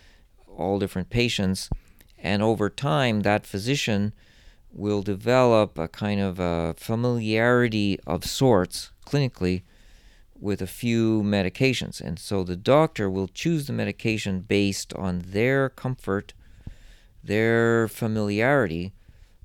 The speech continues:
with a particular set of medications. But that leaves the patient out of the picture. So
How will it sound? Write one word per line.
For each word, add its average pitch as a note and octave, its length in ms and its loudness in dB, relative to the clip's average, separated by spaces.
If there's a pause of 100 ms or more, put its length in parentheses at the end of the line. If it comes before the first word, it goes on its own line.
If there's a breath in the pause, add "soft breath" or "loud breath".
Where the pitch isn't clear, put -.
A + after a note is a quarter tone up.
(100)
with F#2+ 320 -4
a - 40 -14
particular G2+ 560 -6
set F#2+ 280 -4
of F2+ 80 -4
medications. F2 800 -4 (1300 soft breath)
But F#2+ 280 0
that A2 400 2 (160)
leaves A#2+ 400 0
the - 80 -2
patient B2 480 0 (260)
out G2+ 240 2
of F#2 120 -4
the - 80 -14
picture. - 380 -4 (1200)
So F#2+ 640 0